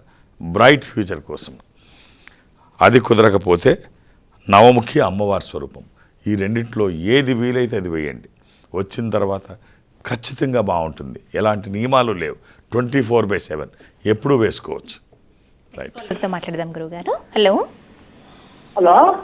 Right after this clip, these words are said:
Speaker 2: నమస్తే అండి, మీ పేరు, ఎక్కడి నుంచి కాల్ చేస్తున్నారు?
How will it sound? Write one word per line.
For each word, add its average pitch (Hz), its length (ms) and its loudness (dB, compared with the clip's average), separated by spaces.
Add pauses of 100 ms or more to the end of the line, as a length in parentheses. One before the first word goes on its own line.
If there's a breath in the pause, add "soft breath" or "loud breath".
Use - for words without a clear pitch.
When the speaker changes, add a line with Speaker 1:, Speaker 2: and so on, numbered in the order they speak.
(120)
Speaker 2:
నమస్తే 233 340 0
అండి, 240 200 0
మీ 277 80 0
పేరు, 233 300 4
ఎక్కడి 277 220 2
నుంచి 247 140 -4
కాల్ 175 240 2
చేస్తున్నారు? - 480 -10